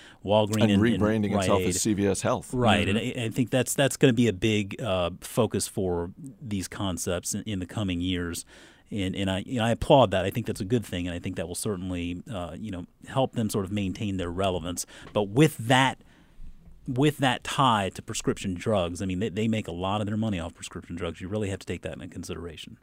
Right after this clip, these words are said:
Speaker 3: And a big part of that is their, uh, their deal with McKesson, right? They made that deal earlier this year. It's, it's the same sort of thing that C V S did with Caremark. It's the same sort of thing that, uh, uh, who Rite Aid did with, what is it, Amerisourcebergen. Everybody's got their wholesale generic drug dealer now.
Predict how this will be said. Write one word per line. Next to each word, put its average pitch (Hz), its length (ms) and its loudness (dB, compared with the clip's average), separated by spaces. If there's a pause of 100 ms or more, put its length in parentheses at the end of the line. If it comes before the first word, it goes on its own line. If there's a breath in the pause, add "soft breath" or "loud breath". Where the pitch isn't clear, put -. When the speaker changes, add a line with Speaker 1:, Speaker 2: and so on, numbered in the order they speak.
(180)
Speaker 3:
And 107 80 -4
a 101 60 -2
big 123 180 -2
part 127 160 6
of 110 80 6
that 107 160 6
is 98 140 2
their, 98 200 2
uh, 87 200 2
their 95 160 0
deal 98 180 0
with 92 120 -2
McKesson, 87 520 -2
right? 104 260 -6
They 98 100 -6
made 101 180 -2
that 95 120 0
deal 98 600 2
earlier 104 420 2
this 98 220 -2
year. 101 360 2
It's, 90 180 -4
it's - 280 0
the 120 80 -2
same 131 220 2
sort 120 180 0
of 110 60 -2
thing 117 140 2
that 95 120 -2
C 107 160 0
V 104 100 0
S 101 160 2
did 98 140 -6
with 92 100 -10
Caremark. 101 520 2 (360 loud breath)
It's - 100 -8
the 98 60 -2
same 104 200 2
sort 98 180 2
of 92 60 -2
thing 98 280 0
that, 92 160 -2
uh, 90 40 0
uh, 90 500 -2
who 95 200 -4
Rite 101 300 2
Aid 101 220 2
did 98 140 0
with, 92 400 -4 (440 loud breath)
what 107 120 2
is 95 140 2
it, 90 80 0
Amerisourcebergen. 98 1080 0
Everybody's 104 480 2
got 92 180 -2
their 85 120 -4
wholesale 95 640 0
generic 90 400 -2
drug 90 220 -2
dealer 95 280 0
now. 101 260 4